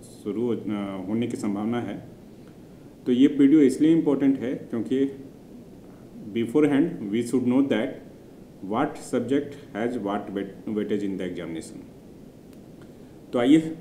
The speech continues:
शुरू करते हैं। पहले हम लोग देखते हैं preliminary examination। ये हंड्रेड एमसीक्यूज़ का है। हर question जो है वो three marks के होंगे और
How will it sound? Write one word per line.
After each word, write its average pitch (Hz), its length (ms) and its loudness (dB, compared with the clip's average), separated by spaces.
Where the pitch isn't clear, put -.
शुरू 139 160 4
करते 127 280 2
हैं। 98 320 -6
पहले 127 240 2
हम 190 140 6
लोग 190 180 4
देखते 156 280 2
हैं 185 180 0
preliminary 123 480 4
examination। 92 580 -2
ये 139 440 2
हंड्रेड 123 480 0
एमसीक्यूज़ 131 600 2
का 120 100 -2
है। 127 380 -10
हर 135 120 -4
question 131 400 2
जो 110 120 -2
है 117 260 -6
वो 123 420 -2
three 110 120 -2
marks 127 300 0
के 147 100 0
होंगे 117 320 0
और 135 480 0